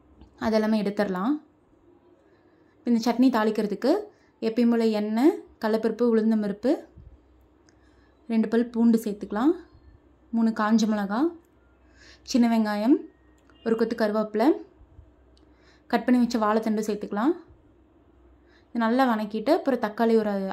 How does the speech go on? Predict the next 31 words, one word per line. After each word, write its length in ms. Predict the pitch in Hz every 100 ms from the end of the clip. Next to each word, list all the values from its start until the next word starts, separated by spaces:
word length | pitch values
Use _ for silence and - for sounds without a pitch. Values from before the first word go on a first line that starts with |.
| 196
அரை 100 | 202
தக்காளி 240 | 208 214 214
சேர்த்துக்கலாம். 480 | 196 - - 208 311 - _ _ _ _ - _ 226
உப்பு 160 | 220 254
தேவையான 360 | 226 214 208 208 196
அளவு, 220 | 185 262 359 - - - - _ _ _ _ _ _ _ _ _ -
கொஞ்சமா 280 | 254 233 240
தேங்காய் 300 | 226 226 226
துருவல் 320 | 220 208 208 208
சேர்த்துட்டு 340 | 202 208 285 440 - _ _ _ _ _ - 233
லாஸ்ட்டாக 320 | 220 214 247 240
கொஞ்சம் 180 | 220
கொத்தமல்லி 340 | 214 214 208 208
தூவிடலாம். 460 | 202 190 185 202 339 - - - - _ _ _ _ _
தண்ணி 200 | 254 247 269
எதுவும் 160 | 240 254
இது 80 | 226
ஊத்த 160 | 220 214
தேவையில்லை, 280 | 214 202 214 254
அதுலேயே 220 | 226 254
கொஞ்சம் 200 | 247 226 214
தண்ணி 180 | 214 233
விடும் 200 | 214 214
வாழைத்தண்டுல, 500 | 196 202 208 196 185 220 294
அந்த 180 | 233 220 214
தண்ணியிலே 320 | 208 214 240
அது 80 | 220 190
வெந்துரும். 360 | 196 202 - - - _
இப்போ 160 | - 233
இதை 120 | 226 220
நல்லா 200 | 233